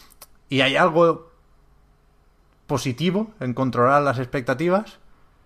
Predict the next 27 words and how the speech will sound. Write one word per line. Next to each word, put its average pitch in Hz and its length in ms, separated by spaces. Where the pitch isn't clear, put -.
pero - 160
es - 80
que - 60
está 87 180
claro 92 240
que 104 100
diez 104 180
minutos 95 320
son 127 120
pocos, 120 340
y 92 40
está 90 220
claro 95 280
que 104 80
lo 98 100
que 98 80
decías, 101 240
Marta, 107 280
que 113 40
los 95 120
juegos 95 200
no 107 120
lucen, 120 360
que 127 100
eran 117 220
diez 117 160
minutos 123 520